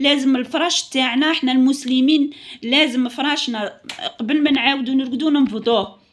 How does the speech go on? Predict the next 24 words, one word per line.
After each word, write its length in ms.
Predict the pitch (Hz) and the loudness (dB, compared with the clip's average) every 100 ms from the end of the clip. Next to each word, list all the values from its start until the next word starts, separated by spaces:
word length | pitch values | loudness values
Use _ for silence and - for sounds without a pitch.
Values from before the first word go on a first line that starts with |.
| _ | _
ننفضوا 500 | 247 269 240 226 254 | 0 2 0 0 0
الفراش 420 | 311 - 277 202 | 0 -2 0 -2
تاعنا 440 | - 226 185 180 170 - - - | -2 -4 -2 -4 -8 -12 -14 -4
باش 220 | 254 277 | -2 0
هذيك 380 | 294 320 269 269 | 0 0 0 -4
الخلايا 600 | 254 - 285 277 269 226 | -6 -2 0 2 2 0
الميته 680 | 226 262 269 233 226 190 170 - - - | 0 0 0 -2 -4 -6 -6 -12 -20 -10
ما 220 | 220 240 294 | -2 0 0
تتراكمش 880 | - - 247 233 233 320 311 - - _ | -4 -2 2 2 2 2 2 0 -10 _
وما 200 | 226 262 | 0 0
تش-، 320 | 294 - - - | 0 -4 -8 -6
ديرلناش 640 | 202 262 254 262 320 277 | -2 0 2 4 2 0
ال-، 180 | 262 240 | -2 0
الجراثيم 1160 | 233 226 226 226 208 247 240 247 240 277 262 247 | 0 0 -2 -4 0 2 2 0 0 0 2 2
والحشرات. 800 | 226 233 220 220 185 180 175 - _ _ _ - - | 0 0 -2 -2 -2 -2 -4 -10 _ _ _ -18 -2
احنا 180 | 294 | 2
المسلمين 640 | 330 277 277 262 277 320 285 | 4 4 2 0 4 4 4
نورمالمون 600 | 254 254 254 269 339 349 - - | 2 0 0 2 0 -2 -12 -6
ودعاء 540 | 269 339 277 294 - | -2 0 2 0 0
النوم، 440 | 254 214 190 185 - _ | 0 0 -4 -6 -12 _
دعاء 480 | - 226 208 233 - | -6 -4 -2 -2 0
النوم 500 | 247 247 302 311 269 | 0 2 2 2 2
ونفض 440 | 233 233 240 208 | 0 -2 -2 -4
الفراش، 640 | 220 226 247 233 320 320 | -6 -4 0 2 2 2